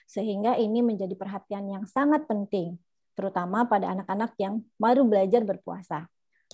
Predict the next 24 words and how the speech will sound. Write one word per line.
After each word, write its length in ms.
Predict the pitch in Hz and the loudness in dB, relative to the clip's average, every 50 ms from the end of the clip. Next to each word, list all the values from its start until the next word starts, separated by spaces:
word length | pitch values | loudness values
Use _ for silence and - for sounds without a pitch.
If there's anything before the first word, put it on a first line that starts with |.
| _ | _
Nah, 240 | - 196 185 180 170 - - _ _ _ - 233 | -8 -6 -6 -6 -6 -8 -12 _ _ _ 4 6
nutrisi 400 | 247 247 262 285 254 - 269 - | 6 8 8 6 6 6 4 6
ini 560 | 311 330 330 277 240 220 220 240 285 285 254 - - - | 6 8 10 10 10 10 8 8 6 6 4 0 -2 2
harus 320 | 262 254 262 302 302 - | 4 4 6 6 4 4
dengan 400 | - 214 214 208 208 214 226 254 | 4 2 2 2 2 0 2 2
sesuai 480 | 262 262 226 214 - - 208 214 220 220 | 2 0 -2 -6 -4 0 0 0 0 -2
kebutuhan 560 | - 214 196 202 196 - 196 196 208 202 208 | -4 -4 -4 -4 -6 -6 -6 -6 -6 -4 -4
harian 480 | 214 214 202 214 233 254 240 220 214 196 | -2 -2 2 4 6 6 6 6 4 0
atau 480 | 180 - 180 - - 196 202 214 214 | -4 -6 -8 -2 0 2 4 4 4
recommended 560 | 208 190 - 196 202 196 190 190 196 220 226 - - - - - | 2 0 -4 -6 -6 -6 -6 -4 -4 -4 -4 -4 -6 -10 -6 -2
dietary 320 | - 196 185 190 190 208 - | 0 0 2 2 0 0 2
allowance 640 | 196 190 190 190 180 185 180 180 185 - - - - | 2 4 4 2 2 0 -2 -4 -6 -10 -12 -8 -4
ya, 160 | 185 190 202 | -4 -2 -2
yang 240 | 202 185 180 175 196 - - - - | -2 -2 -4 -6 -8 -12 -14 -18 -12
kebutuhan 320 | - 202 196 196 190 185 196 | -10 -8 -6 -4 -2 -2 -2
harian 480 | 190 185 190 185 190 208 233 262 277 | 0 0 2 4 4 6 6 8 8
dan 160 | 254 220 202 185 | 8 8 6 4
berdasarkan 480 | 180 196 - - - 220 240 247 240 - - | 2 -2 -2 0 0 2 2 2 0 0 0
usia. 480 | 247 247 - - 220 202 180 165 - - _ _ _ _ _ _ _ _ _ _ _ - | -2 -2 0 2 2 4 4 4 2 -4 _ _ _ _ _ _ _ _ _ _ _ 0
Juga 320 | 214 233 240 220 214 262 277 | 4 4 6 8 8 6 6
harus 560 | 269 247 254 262 247 240 247 277 311 302 - | 6 4 4 6 6 6 6 4 4 2 0
proporsional 800 | - 220 214 220 214 208 214 - - 202 190 202 220 233 233 226 | 0 0 2 2 2 -2 0 -2 -4 -4 -4 -2 -2 -2 -2 0
zat 160 | 208 220 214 | -2 -4 -2
gizinya. 640 | - 214 220 202 226 254 262 269 240 202 180 180 | -2 0 0 2 2 4 4 4 4 2 0 -4